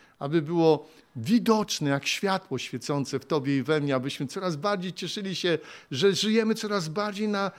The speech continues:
zasadach Chrystusa, a nie na zasadach starego człowieczeństwa, ale na zasadach wspaniałego nowego człowieka, który został złączony w jedno ciało Chrystusowe, którego głową jest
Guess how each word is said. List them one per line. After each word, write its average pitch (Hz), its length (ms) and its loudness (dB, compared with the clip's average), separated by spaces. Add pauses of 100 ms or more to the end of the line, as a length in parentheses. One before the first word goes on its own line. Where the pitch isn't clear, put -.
(120)
zasadach 208 600 -2
Chrystusa, 214 600 -2
a 156 40 0
nie 190 140 0
na 240 140 2
zasadach 214 460 2
starego 214 360 0
człowieczeństwa, 202 880 -2 (400)
ale 165 160 2
na 208 100 4
zasadach 214 460 0
wspaniałego 214 680 2
nowego 202 360 2
człowieka, 180 500 0
który 175 300 2 (220)
został 214 420 2
złączony 196 580 0
w 135 60 -4
jedno 220 300 0
ciało 214 360 -2
Chrystusowe, 180 640 -2
którego 165 340 0
głową 170 420 0
jest 156 320 -2